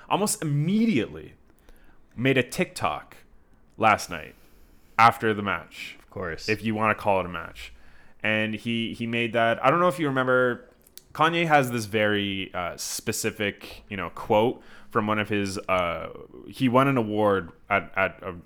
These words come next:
Speaker 1: at, and it wasn't a Grammy, but it was something along the, like, M T V Awards or something like that.
Speaker 2: Yeah.
Speaker 1: And he, as he won, he, his speech was essentially, "Everyone's asking me what I would have done if I didn't win.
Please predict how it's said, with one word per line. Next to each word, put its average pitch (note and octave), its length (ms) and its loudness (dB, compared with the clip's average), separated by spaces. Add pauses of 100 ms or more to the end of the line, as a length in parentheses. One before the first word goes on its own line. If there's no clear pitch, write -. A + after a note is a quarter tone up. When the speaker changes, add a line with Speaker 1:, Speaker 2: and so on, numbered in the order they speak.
Speaker 1:
at, F#2 240 -6
and G2+ 160 -6
it A2 40 -4
wasn't C#3+ 300 2
a - 20 -2
Grammy, F2+ 280 0
but F#2+ 140 -4
it G2+ 40 -2
was G2 120 -4
something G2+ 260 -4
along F2+ 240 -6
the, E2 60 -12
like, F#2 220 -6
M G2 140 -4
T G2 100 -8
V F2+ 420 -6
Awards E2+ 340 -8
or E2+ 140 -10
something F2 380 -10
like E2+ 180 -16
that. F2 240 -12 (220)
Speaker 2:
Yeah. F2 280 -10 (160)
Speaker 1:
And A2+ 100 0
he, A#2 480 0
as A#2 140 4
he A#2+ 80 -2
won, A#2+ 640 4
he, G#2 260 -6
his A#2 160 -4
speech B2 340 0
was F#2+ 260 -4 (100)
essentially, G2+ 800 -2 (760)
"Everyone's D3 480 6
asking C#3 340 6
me C3+ 100 4
what B2 200 6
I A#2+ 100 8
would A#2 160 4
have A2 120 0
done A2 320 2
if G#2+ 160 -2
I G#2 80 4
didn't G2 320 -4
win. F2+ 400 -8